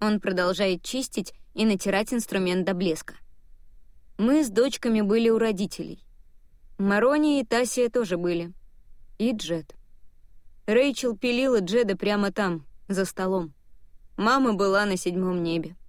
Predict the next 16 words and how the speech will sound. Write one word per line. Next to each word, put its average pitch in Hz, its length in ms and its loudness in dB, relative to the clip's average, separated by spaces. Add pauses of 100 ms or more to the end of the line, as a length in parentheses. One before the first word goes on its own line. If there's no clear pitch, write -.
(1000)
Что - 240 -2
она 262 160 0
говорила? 226 580 -2 (760)
Ну, 285 440 0 (300)
не 233 200 -2
помню 240 380 0
точно. 175 460 -6 (760)
Что-то - 360 -2
по 208 120 0
поводу 233 400 2
того, 208 320 2
какой 208 400 0
он 202 80 2
бестолковый 185 760 0
и - 20 -2
бесхарактерный. 185 880 -4